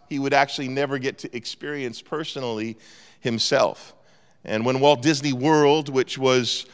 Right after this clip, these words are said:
uh, much bigger, about five times bigger than Disneyland, first opened in Orlando, someone approached his brother Roy and said to him, "You know, what a shame it was that,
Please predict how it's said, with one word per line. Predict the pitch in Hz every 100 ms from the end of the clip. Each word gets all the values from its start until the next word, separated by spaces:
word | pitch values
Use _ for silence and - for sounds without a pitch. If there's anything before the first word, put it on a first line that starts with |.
| - _
uh, | - 113
much | 151 165 151
bigger, | 131 139 147
about | 135 120
five | - 131 147
times | - 147 147 127
bigger | 120 139 127
than | 117
Disneyland, | 110 139 143 127 117 113 110
first | 135 120 -
opened | 127 143 127 107 104 101
in | 104 104 - - _
Orlando, | - 104 113 135 170 151 92 92
someone | - 151 151 151
approached | 135 - 165 -
his | 151 113
brother | - 143 131 113
Roy | 113 143 143 113 101 104 _ - _ _ _
and | - 120
said | 110 - 147 143
to | - 135
him, | - 139 131 123
"You | 131
know, | 131
what | 127 160
a |
shame | 147 180 175 170 147
it | 110
was | 123 120 123 135 127
that, | 117 120